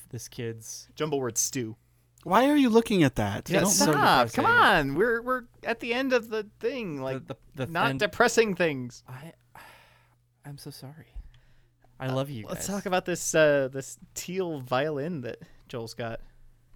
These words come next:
Speaker 2: Teal? Is that the color? Or is it just blue?
Speaker 1: It's teal.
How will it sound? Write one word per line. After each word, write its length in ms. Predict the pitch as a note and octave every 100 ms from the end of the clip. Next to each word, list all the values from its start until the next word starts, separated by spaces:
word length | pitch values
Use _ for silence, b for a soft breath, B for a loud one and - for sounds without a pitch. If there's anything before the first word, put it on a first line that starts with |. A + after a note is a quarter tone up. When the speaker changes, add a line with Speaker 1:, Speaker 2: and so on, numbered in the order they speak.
| -
Speaker 2:
Teal? 320 | C#3+ E3 G3 _
Is 80 | -
that 140 | E3+
the 60 | -
color? 300 | - G#3+ F#3+
Or 60 | D3
is 80 | C3+
it 80 |
just 160 | C3+ -
blue? 180 | A2+ A2+ _ _ -
Speaker 1:
It's 140 | F4
teal. 400 | - B2 A2 C3+